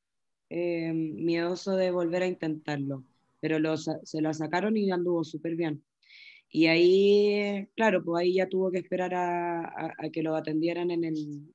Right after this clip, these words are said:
en el hospital. Eh, justo ayer me tocó ver un paciente que lo habían operado, eh, en la clínica Las Condes por,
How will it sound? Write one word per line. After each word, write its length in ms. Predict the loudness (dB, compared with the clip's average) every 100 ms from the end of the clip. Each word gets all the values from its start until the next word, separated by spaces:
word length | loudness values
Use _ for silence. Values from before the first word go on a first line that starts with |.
| -8
en 80 |
el 100 | -6 -6
hospital. 480 | -6 -4 -2 -4 -6 _ _ _ _ _ _ _
Eh, 600 | 0 2 2 0 -2 -4 -8 -2
justo 260 | 0 2 2
ayer 280 | 4 4 2
me 100 | 0
tocó 220 | 0 2
ver 160 | 2
un 100 | 0
paciente 540 | -2 -4 -2 -4 -2 -2
que 300 | 0 0 0
lo 80 | 0
habían 240 | 0 0 -2
operado, 880 | -2 -2 0 2 2 2 0 -2 -8 _ _ _ _ _ _ _
eh, 720 | -4 -2 0 0 0 0 -2 -2 -2 -2 0 -2
en 100 | -2 -2
la 100 | 0
clínica 360 | 0 2 0
Las 160 | -2 -4
Condes 440 | -2 2 4 2 0
por, 580 | 0 2 2 2 2 0